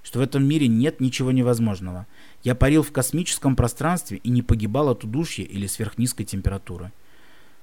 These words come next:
«Значит, вот какой твой мир, уходящий». Я решил, что обязательно нужно разыскать его, чтобы мы могли путешествовать в этом уголке бытия вместе. Но как найти его здесь? Только если ждать перед вратами, когда он придёт.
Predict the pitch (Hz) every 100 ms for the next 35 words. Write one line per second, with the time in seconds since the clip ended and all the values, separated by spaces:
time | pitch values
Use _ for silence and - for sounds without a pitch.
0 | - - 110 101 98 101 147 135 - -
1 | - 90 - 95 92 90 - - 78 -
2 | 85 90 87 - 80 87 - - - -
3 | 120 139 147 151 - 127 139 147 139 104
4 | 110 131 107 107 104 104 160 156 101 87
5 | 82 - - 117 113 151 123 110 123 127
6 | - - - 107 107 143 110 110 101 120
7 | 113 104 101 101 113 107 101 - 104 92
8 | 95 98 - - 82 - - - - -
9 | 98 120 - 123 120 220 151 98 87 87
10 | 80 - - - - 104 101 113 - 120
11 | 104 127 127 120 110 117 160 180 117 95
12 | 95 92 92 95 92 82